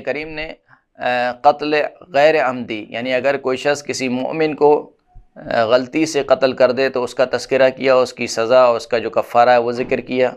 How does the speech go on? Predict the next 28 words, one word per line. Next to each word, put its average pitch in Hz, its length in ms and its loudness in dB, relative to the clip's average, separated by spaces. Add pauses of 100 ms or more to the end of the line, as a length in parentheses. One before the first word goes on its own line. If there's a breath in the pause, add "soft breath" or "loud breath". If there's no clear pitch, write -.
اور - 160 -4
پھر 131 160 -2
اس 120 120 -4
کے 120 100 -2
بعد 117 200 4
کی 135 200 -4
آیت 135 180 2
میں 139 140 -6
قتل 135 420 -2
عمدی 131 340 -4
کو 139 140 -4
ذکر 123 300 -6
کیا 127 300 0
کہ 107 120 -4
اگر 117 200 -2
جان 113 420 -2
بوجھ 143 200 -2
کر 131 140 4
کوئی 123 180 0
شخص 131 240 0
کسی 123 240 -6
کو، 120 140 -4
کسی 123 480 -2
مومن 127 340 -2
کو 120 100 -4
قتل 123 260 2
کر 120 180 2
دے 117 160 -2